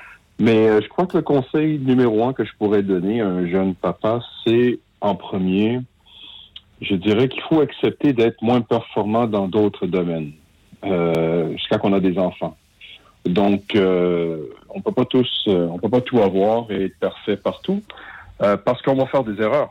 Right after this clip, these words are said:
ça c'est sûr et certain. Euh, mais que lorsque, si on veut exceller au travail, on court après la promo et on veut être parfait,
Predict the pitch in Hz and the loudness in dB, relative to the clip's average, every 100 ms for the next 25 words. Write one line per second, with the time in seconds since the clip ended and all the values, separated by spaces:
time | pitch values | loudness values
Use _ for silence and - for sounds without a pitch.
0 | - 107 107 120 110 - 92 - - _ | -8 -10 -6 -2 -2 -2 -6 -8 -14 _
1 | _ _ - - - - _ 92 90 87 | _ _ -20 -20 -20 -20 _ -2 0 0
2 | 87 85 82 87 92 95 85 101 113 110 | 0 0 0 2 4 2 2 2 4 0
3 | - 107 98 92 90 87 80 73 69 _ | 0 0 2 2 2 0 -4 -10 -18 _
4 | _ _ _ _ _ _ _ - - 127 | _ _ _ _ _ _ _ -10 -2 0
5 | 110 107 117 117 - 123 117 117 104 110 | 2 2 0 0 -2 0 2 0 0 -2
6 | 107 127 139 110 - 117 101 - 104 98 | 0 0 0 -4 -8 -6 -6 -6 -6 -6
7 | - 107 98 113 143 135 104 98 95 98 | -8 -8 -4 0 0 0 -2 -2 -2 -2
8 | 101 - 104 - - 123 131 | -4 -4 -6 -6 -8 -2 0